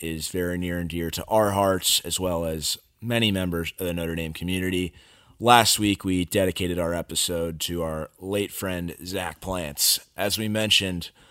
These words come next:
on that episode, Zach was running a Movember campaign at the time to raise money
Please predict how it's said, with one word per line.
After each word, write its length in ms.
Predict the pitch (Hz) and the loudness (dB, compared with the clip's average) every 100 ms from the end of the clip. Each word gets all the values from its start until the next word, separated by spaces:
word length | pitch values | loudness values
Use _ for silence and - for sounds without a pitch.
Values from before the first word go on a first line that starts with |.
| - _ _ - | -20 _ _ 2
on 200 | 123 123 | 4 6
that 140 | 113 | 4
episode, 720 | 104 95 95 - 92 90 87 | 2 2 0 2 4 2 0
Zach 300 | 80 98 87 | -2 -2 -2
was 140 | 95 82 | -4 -4
running 240 | 95 92 | -2 -2
a 60 | 90 | -2
Movember 520 | 90 82 92 98 92 | -2 -2 -2 -2 -2
campaign 440 | - 92 85 92 | -2 -4 -2 -4
at 80 | 90 | -4
the 80 | 87 | -4
time 440 | - 90 90 90 | -4 -2 -2 -2
to 120 | 87 82 | -4 -4
raise 300 | 85 80 78 | -4 -4 -4
money 380 | 87 90 85 | -4 -2 -4